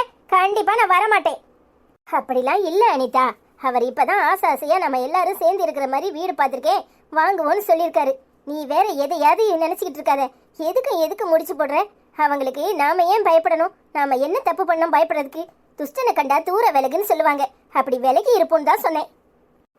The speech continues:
அது அடங்குற மாதிரி எனக்கு தெரியல. அந்த வீட்டை என்கிட்ட இருந்து புடுங்குறதுக்கு தான் இத்தனை வேலையும் பார்த்துக்கிட்டு அலையுது. இனி என்னெல்லாம் பண்ணுதுன்னு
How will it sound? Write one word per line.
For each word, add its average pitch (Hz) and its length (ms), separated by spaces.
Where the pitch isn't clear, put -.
அது 233 120
அடங்குற 440 360
மாதிரி 330 140
எனக்கு 453 280
தெரியல. 392 240
அந்த 269 220
வீட்டை 480 200
என்கிட்ட 294 280
இருந்து 403 220
புடுங்குறதுக்கு 359 480
தான் 453 120
இத்தனை 302 240
வேலையும் 403 460
பார்த்துக்கிட்டு 339 380
அலையுது. 294 220
இனி 466 160
என்னெல்லாம் 370 420
பண்ணுதுன்னு 320 380